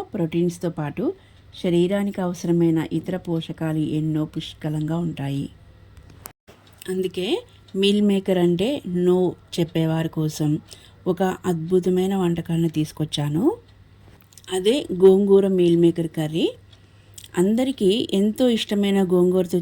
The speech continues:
చేసే ఈ కూర మంచి టేస్ట్తో పాటు గోంగూర చికెన్, గోంగూర మటన్కి ఏమాత్రం తీసిపోకుండా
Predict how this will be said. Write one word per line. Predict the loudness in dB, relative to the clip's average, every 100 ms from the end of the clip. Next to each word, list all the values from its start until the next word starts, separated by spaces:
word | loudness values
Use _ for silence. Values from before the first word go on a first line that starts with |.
| 0
చేసే | 0 2 2 2 0
ఈ | 0 4
కూర | 4 4 2 0 -2 -16 -20 -20 -8 0 2
మంచి | 4 2 -2 0
టేస్ట్తో | 0 0 -2 -4 -4
పాటు | -4 -4 -2 -4 -6 -20 -8 4
గోంగూర | 6 6 6 2 -2
చికెన్, | -2 0 2 0 0 0
గోంగూర | 2 2 2 2 2 0
మటన్కి | 0 0 0 2 2 0 -4 -20 -20 -20 -20 -6 4 6
ఏమాత్రం | 6 4 2 0 -2 -2
తీసిపోకుండా | -4 -4 -4 -4 0 0 0